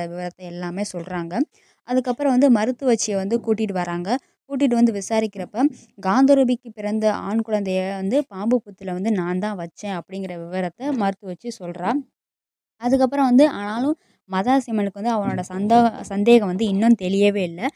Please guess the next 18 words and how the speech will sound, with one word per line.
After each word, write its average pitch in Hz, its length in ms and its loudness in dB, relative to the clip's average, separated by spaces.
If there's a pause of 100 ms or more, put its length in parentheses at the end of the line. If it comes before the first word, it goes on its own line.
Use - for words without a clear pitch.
(400)
"பாம்பு 254 300 6
புத்துல 233 520 0
வைக்கப்பட்ட 202 500 -4
குழந்தை 214 340 0
நான் 202 300 -2
தான் 233 160 0
அப்படிங்கிறத 190 460 -2
நான் 247 220 0
எப்படி 240 260 -2
ஒத்துக்கிறது?" 190 540 -2
அப்படின்னு 185 280 -6
சொல்லி 190 220 -4
அவன் 202 180 -2
வந்து 180 240 -2 (180)
கேக்குறான். 190 460 -4 (400)
அதனால 214 220 -4
அவனோட 233 260 -2
சந்தேகத்தை 214 680 -2